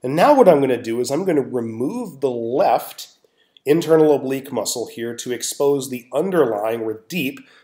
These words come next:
transverse abdominis muscle. So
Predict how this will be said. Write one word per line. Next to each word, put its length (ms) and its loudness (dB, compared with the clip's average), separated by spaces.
transverse 880 -2
abdominis 640 -6
muscle. 420 -8
So 400 0